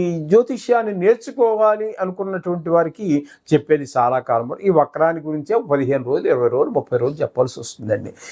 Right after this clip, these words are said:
చెప్తే కానీ వాళ్ళకి ఎక్కదండి. మనం చెప్పుకుంటూ పోతాము, తెలిసిన వాడు చెప్పుకుంటూ పోతాడు. కానీ నేర్చుకోవాలనుకున్న వాడికి, ఉమ్, అక్కడ మెదడులో నాటుకుపోవాలి కాబట్టి అక్కడ చాలా టైమ్ తీసుకుంటాం.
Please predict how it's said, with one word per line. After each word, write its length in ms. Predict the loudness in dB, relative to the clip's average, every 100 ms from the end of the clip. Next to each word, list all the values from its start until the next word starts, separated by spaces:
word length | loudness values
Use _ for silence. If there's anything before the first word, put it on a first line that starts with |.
| 0 2
చెప్తే 280 | 4 6 4
కానీ 160 | 4
వాళ్ళకి 220 | 4 4 2
ఎక్కదండి. 460 | 2 0 0 0
మనం 160 | 0 -2
చెప్పుకుంటూ 320 | -6 -6 -8 -2
పోతాము, 560 | 0 2 2 0 -6 -4
తెలిసిన 300 | -4 -2 0
వాడు 140 | 2
చెప్పుకుంటూ 360 | 0 -6 -8 -8
పోతాడు. 420 | -6 0 0 0 -4 -20 -2 2
కానీ 460 | 4 4 2 0 -4 -6 2
నేర్చుకోవాలనుకున్న 1080 | 4 6 4 -2 -2 0 2 0 -4 -4 -2
వాడికి, 640 | 0 0 -2 -4 -4 -4 -6 _ _ _ _ _ _ 2
ఉమ్, 240 | 4 4
అక్కడ 480 | 2 2 2 2 0 -6
మెదడులో 680 | -2 0 0 0 0 2 2
నాటుకుపోవాలి 880 | 0 0 -2 -2 -6 -4 -2 -4 -10 -20 _ _ _ _ 0
కాబట్టి 360 | 2 2 -2 -4
అక్కడ 240 | 0 -2 2
చాలా 180 | 0 0
టైమ్ 220 | -6 -16
తీసుకుంటాం. 500 | -20 -20 -20 -10 -10